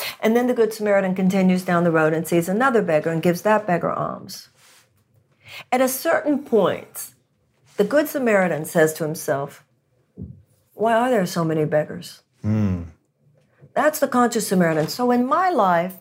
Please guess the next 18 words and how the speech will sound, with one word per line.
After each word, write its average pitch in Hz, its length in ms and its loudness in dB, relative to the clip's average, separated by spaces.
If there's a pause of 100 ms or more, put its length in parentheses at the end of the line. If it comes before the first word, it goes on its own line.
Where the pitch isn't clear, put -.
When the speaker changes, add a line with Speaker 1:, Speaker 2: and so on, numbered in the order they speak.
(340)
Speaker 1:
and 208 120 4
in 208 120 2
my 302 200 2
career, 190 440 0
I 240 200 2
understand 185 800 0
things 165 280 2
happen. - 500 -2 (480)
People 226 380 0
die, 170 640 0 (380)
divorces 185 580 0
happen, 151 840 2 (360)
all 277 160 6
kinds 247 260 0
of 202 80 -2
personal 185 380 0
crises 151 500 0
occur. - 640 -10